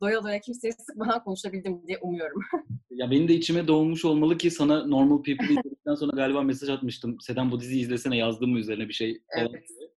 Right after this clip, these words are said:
Speaker 2: Galiba artık dizi izledikten sonra bir şey keşfedersem WhatsApp'ta seni mesajımla rahatsız ediyor olacağım. Sen de aynısını yaparsan
Speaker 1: Ya.
Speaker 2: ben de çok memnun olacağım.
Speaker 1: Süper. Sevinirim her zaman.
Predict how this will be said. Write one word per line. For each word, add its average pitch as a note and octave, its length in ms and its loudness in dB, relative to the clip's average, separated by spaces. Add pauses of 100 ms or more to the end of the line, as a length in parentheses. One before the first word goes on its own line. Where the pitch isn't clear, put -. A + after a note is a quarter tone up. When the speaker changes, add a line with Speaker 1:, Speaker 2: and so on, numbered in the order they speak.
(160)
Speaker 2:
Galiba C3 460 -4
artık C3 340 -10
dizi B2+ 220 -4
izledikten C3 460 -6
sonra C3+ 220 -6
bir C3 60 -8
şey C3+ 200 -4
keşfedersem D3 920 -2
WhatsApp'ta C3 580 -8 (160)
seni C#3+ 420 -2 (320)
mesajımla C3 440 -8
rahatsız C3+ 320 -8
ediyor C3 160 -6
olacağım. C#3+ 360 -6
Sen C3+ 260 0
de C3 40 2
aynısını B2+ 380 0
yaparsan C#3 420 0
Speaker 1:
Ya. A#2 60 -8 (420)
Speaker 2:
ben A#2+ 100 -4
de B2 60 -6
çok B2 160 -6
memnun B2 240 -4
olacağım. G#2 160 -6
Speaker 1:
Süper. D3+ 220 2 (840)
Sevinirim F3+ 540 2
her F#3 160 4
zaman. D#3 320 -2